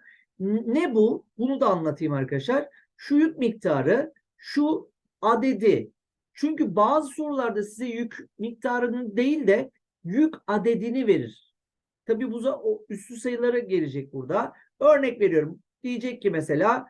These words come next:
beş çarpı on üzeri yirmi tane artı yük, işte sallıyorum iki çarpı on üzeri yirmi tane eksi yük geçiyor dedi,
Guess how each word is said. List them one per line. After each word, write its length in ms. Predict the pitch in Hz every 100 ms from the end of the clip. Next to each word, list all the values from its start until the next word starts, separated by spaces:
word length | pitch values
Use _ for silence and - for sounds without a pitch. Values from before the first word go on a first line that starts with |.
| _ _ -
beş 460 | 160 247 262 254
çarpı 440 | - 233 190 151 170
on 360 | 160 220 240
üzeri 600 | 240 185 196 160 156 120 - _ _
yirmi 500 | 160 208 240 240 240
tane 640 | 240 220 190 170 190 240 _ _ _
artı 420 | 170 202 214 -
yük, 360 | 262 262 - _ _ _ -
işte 260 | 185 - 233
sallıyorum 680 | 247 254 240 220 208 240 -
iki 260 | 220 269
çarpı 380 | - 233 196 196
on 300 | 165 226 240
üzeri 560 | 233 196 208 185 160 - _ -
yirmi 360 | 196 240 247
tane 320 | 240 196 196 277
eksi 480 | - 247 226 -
yük 220 | 240 - -
geçiyor 440 | 170 - 156 131
dedi, 280 | 139 -